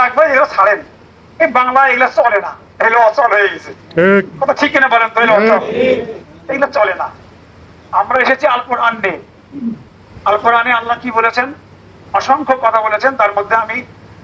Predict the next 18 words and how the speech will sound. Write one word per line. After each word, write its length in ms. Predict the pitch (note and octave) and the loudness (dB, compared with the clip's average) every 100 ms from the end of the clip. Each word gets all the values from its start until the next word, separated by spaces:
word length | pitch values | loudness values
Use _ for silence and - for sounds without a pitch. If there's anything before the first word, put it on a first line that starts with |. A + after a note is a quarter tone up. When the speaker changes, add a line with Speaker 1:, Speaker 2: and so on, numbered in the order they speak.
| - - - - - | -20 -14 -10 -10 -4
Speaker 1:
সূরা 240 | G3+ A3+ A3+ | 2 2 2
নিসা 240 | G3+ G3+ A#3 A#3 | -2 -2 0 0
থেকে 200 | G#3 G#3 G#3+ - - - - | -2 -2 -2 -6 -20 -12 -8
আটান্ন 280 | - A#3 A#3 | -2 -2 -2
নম্বর 360 | A3 G#3 G3+ G3+ | -2 0 0 0
আয়াতের 420 | G3 G3 G3 G#3+ | 0 0 0 -2
এক 240 | A3 - | -2 0
আয়াত 180 | G#3+ G3+ | 2 2
তেলাওয়াত 260 | G#3 G3+ G3+ - | 2 2 2 -2
করেছি। 240 | G#3 G#3+ | -4 0
আল্লাহ 200 | G3 A3+ | 0 0
রাব্বুল 180 | A3+ G#3+ | 2 2
আলামিন 240 | G#3+ G#3+ | 2 2
এখানে 220 | G3+ F3+ | 0 0
বলতেছেন, 400 | E3 D#3+ - - - - - - - - - | -2 -6 -8 -20 -20 -20 -20 -20 -20 -14 -8
"ইন্নাল্লাহা 440 | A3+ A3+ A#3 A#3+ A#3+ | -2 0 2 2 2
ইয়া'মুরুকুম 720 | A#3 A#3 G#3+ A3 A#3 C4 B3 | 0 0 0 0 -2 -2 0
আন 220 | A#3 A3 | 2 0